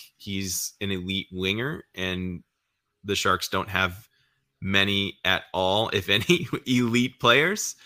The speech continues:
Um, Hertl, to me, I wouldn't say he's elite. I would say he's, he's up there, he's top, but he's not elite. Um, Couture obviously is not elite anymore. I think he's an elite two-way forward,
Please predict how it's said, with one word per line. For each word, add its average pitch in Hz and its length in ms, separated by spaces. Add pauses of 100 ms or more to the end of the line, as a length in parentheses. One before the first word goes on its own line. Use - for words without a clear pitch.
(360)
Um, 101 580 (340)
Hertl, 139 440
to - 100
me, 127 540 (140)
I 110 80
wouldn't 135 240
say 127 180
he's 120 220
elite. 104 800
I 104 100
would 107 160
say 104 240
he's, 98 440 (280)
he's - 380
up 104 220
there, 117 140
he's 95 160
top, 107 340
but 98 80
he's 92 120
not 95 220
elite. 92 600 (720)
Um, 90 600
Couture 110 480
obviously 110 340
is 98 100
not 104 240
elite 101 500
anymore. 98 640
I 104 40
think 107 200
he's 95 120
an 95 100
elite 95 340
two-way 139 680 (420)
forward, 156 540